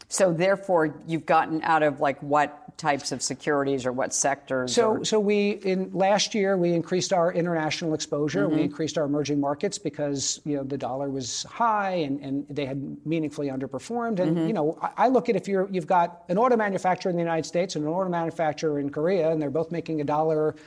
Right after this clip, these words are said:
Speaker 2: a share, and this is twice as expensive as this. Um, they're both good quality vehicles. I'm not worried about a coup in, in South Korea.
Speaker 1: Right, right.
Speaker 2: Um, this is, this looks a lot more attractive. And, you know, we've had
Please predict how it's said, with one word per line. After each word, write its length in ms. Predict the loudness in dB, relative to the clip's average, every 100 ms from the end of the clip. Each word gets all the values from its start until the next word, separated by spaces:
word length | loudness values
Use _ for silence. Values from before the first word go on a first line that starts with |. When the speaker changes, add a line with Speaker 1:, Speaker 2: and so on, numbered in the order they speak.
| -20 _ _ _ _ -4
Speaker 2:
a 60 |
share, 600 | -2 2 2 4 2 0 -6 -20 -6
and 260 | -2 0 0
this 180 | 2 2
is 160 | 0 -2
twice 460 | -6 -2 0 0
as 100 | -2
expensive 540 | -4 -4 -2 -2 -2 -2
as 160 | -2
this. 480 | 0 0 0 -4 -8 -10 -20 _
Um, 240 | 0 0 0
they're 80 |
both 200 | 0 0
good 140 | 0 0
quality 400 | 0 0 2 2
vehicles. 640 | 2 2 2 0 0 -2 -4
I'm 140 | -2
not 180 | 0 0
worried 240 | 2 2 2
about 300 | 2 2 2
a 160 | 0
coup 500 | -4 -2 2 4 4
in, 260 | 4 2 -2
in 200 | -4 -4
South 300 | -2 -2 -2
Korea. 340 | 0 2 4 4
Speaker 1:
Right, 220 | 4 2 0
right. 220 | 0 4
Speaker 2:
Um, 380 | 4 4 0 -4 -14 _ _ _ _
this 300 | -6 -4 -6
is, 80 | -4
this 320 | -2 -2 0
looks 180 | 0 2
a 60 |
lot 200 | 2 2
more 120 | 0
attractive. 560 | -2 -2 -2 -4 -12 -8 -2
And, 280 | 0 0 -4 -12 -10
you 100 | 0
know, 60 | 2
we've 160 | 2 0
had 260 | 0 0